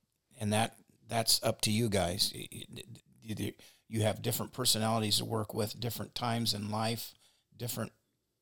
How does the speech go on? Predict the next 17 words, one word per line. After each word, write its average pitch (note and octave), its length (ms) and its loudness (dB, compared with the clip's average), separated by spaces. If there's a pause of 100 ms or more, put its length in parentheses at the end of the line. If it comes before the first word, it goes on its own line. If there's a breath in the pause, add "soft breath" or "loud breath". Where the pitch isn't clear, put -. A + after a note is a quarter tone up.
(1120)
different A#2 360 -4
temptations. C3+ 840 -2 (1160)
And G#2+ 280 0
so G#2+ 500 2 (920)
you, A#2 140 -20 (1000)
you B2+ 140 -4
just B2 260 4
have G#2+ 160 2
to - 80 -4
keep - 300 -4
God G#2+ 280 4
in G2 120 -4
the G2 60 -6
forefront - 580 -2 (600)
for G#2 160 -8
his G2+ 280 4
help, G#2+ 360 2